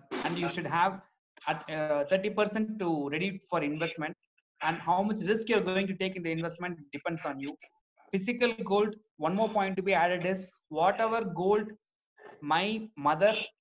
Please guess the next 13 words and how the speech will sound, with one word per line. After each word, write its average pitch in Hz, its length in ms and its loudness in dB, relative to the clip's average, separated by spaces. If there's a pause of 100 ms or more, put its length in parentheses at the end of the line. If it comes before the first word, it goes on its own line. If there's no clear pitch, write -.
(240)
or 175 140 4
my 170 220 0
mother-in-law 185 500 2
has 165 120 0
bought, 147 300 2 (800)
my 190 400 0 (100)
child 190 340 2
is 202 180 -2
not 175 200 0
going 165 140 -2
to 156 60 -4
wear 143 180 -2
it. 120 80 -18